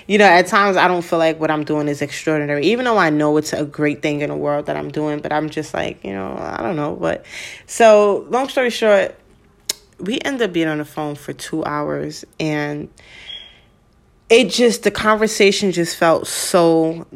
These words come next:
divine, like, like it was supposed to happen. And when I look at things like that, I say, you know, that is how I know I'm where I need to be, right? That is how I know I'm where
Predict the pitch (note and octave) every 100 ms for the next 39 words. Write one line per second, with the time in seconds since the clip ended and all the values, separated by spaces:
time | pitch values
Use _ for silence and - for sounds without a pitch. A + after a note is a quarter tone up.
0 | D3+ D#3+ D3 C#3+ D3 D#3 E3 D3+ D3 D3
1 | - D3+ D3 C#3 D3 D3 - E3 D#3+ -
2 | D#3 - - E3+ D#3+ - - - C#3+ -
3 | D#3+ D#3 - - - - - - - -
4 | F#3+ G3+ G3+ A3+ B3+ C4 A3+ - G#3 G3+
5 | F#3+ F3 E3 E3+ D#3+ D#3 - _ _ _
6 | _ _ _ _ - - _ _ - F3+
7 | F3+ - F3+ D#3+ D#3 D3+ - F3 D#3+ D3
8 | D3 - E3+ F3 - E3+ D#3 D#3 D3 C#3+
9 | - D3 D3 D3 C#3+ D3 C#3+ - D3 D3
10 | D#3 - - - - - D#3 D#3 D#3 D#3
11 | D#3+ D#3+ - D#3 D#3+ D3+ D3+ D3 D3 D3+
12 | D3